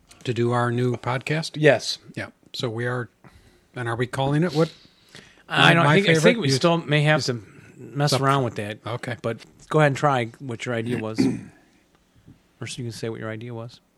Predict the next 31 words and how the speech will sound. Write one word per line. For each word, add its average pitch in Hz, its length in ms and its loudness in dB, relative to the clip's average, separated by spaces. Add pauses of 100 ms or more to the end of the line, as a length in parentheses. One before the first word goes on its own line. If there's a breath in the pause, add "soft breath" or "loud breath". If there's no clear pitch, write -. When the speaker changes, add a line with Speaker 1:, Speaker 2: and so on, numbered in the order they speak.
(140)
Speaker 1:
Yeah, 151 140 2
it's - 140 -8
the 127 120 -4
classical 113 540 -2
experiment. 104 760 -6
Speaker 2:
Yeah, 110 280 -6
but 113 100 -10
there's 117 140 -8
a 120 40 -6
lot 139 260 2
of 120 60 2
that 117 180 -2
comes 113 260 -12
up 117 220 -6
when 107 140 -8
you 110 120 -10
Google, 107 420 -4
so - 140 -10
I 117 100 -6
don't 98 100 -10
know. 95 220 -12
But 127 140 -8
it 196 100 -14
may, 262 180 -10
Speaker 1:
No, 143 60 -12 (220)
Speaker 2:
yeah. - 60 -10 (100)
Speaker 1:
if - 180 -6
you 165 80 6
type 165 400 -2
classical 131 540 -2
experiment, 135 640 -2